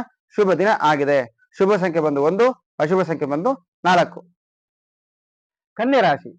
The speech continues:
ಕನ್ಯಾ ರಾಶಿಗೆ ಅಷ್ಟಮಾಧಿಪತಿ ಬಂದು ದಶಮ ಸ್ಥಾನದಲ್ಲಿ ಇರೋದ್ರಿಂದ ಆಸ್ತಿ ವಿಚಾರಕ್ಕೆ ಅಣ್ಣ ತಮ್ಮ, ಅಕ್ಕ ತಂಗಿ ಜೊತೆ ಮನಸ್ತಾಪ ಆಗ್ತಕ್ಕಂಥದ್ದು ಆಗುತ್ತೆ. ಇವತ್ತು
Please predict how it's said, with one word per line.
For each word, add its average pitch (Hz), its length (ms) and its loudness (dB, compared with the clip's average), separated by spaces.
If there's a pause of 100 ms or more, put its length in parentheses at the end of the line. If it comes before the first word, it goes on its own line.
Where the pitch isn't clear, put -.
(120)
ಕನ್ಯಾ 156 240 0
ರಾಶಿಗೆ 185 340 0 (420)
ಅಷ್ಟಮಾಧಿಪತಿ 175 680 0
ಬಂದು 214 180 2 (460)
ದಶಮ 208 280 -4
ಸ್ಥಾನದಲ್ಲಿ 185 440 2 (200)
ಇರೋದ್ರಿಂದ 160 480 2 (840)
ಆಸ್ತಿ 196 280 0
ವಿಚಾರಕ್ಕೆ 156 400 2 (480)
ಅಣ್ಣ 175 140 2 (120)
ತಮ್ಮ, 165 160 0 (440)
ಅಕ್ಕ 175 220 -2
ತಂಗಿ 170 220 0
ಜೊತೆ 185 160 2 (440)
ಮನಸ್ತಾಪ 175 420 0
ಆಗ್ತಕ್ಕಂಥದ್ದು 156 480 -2 (280)
ಆಗುತ್ತೆ. 143 380 -2 (440)
ಇವತ್ತು 202 280 0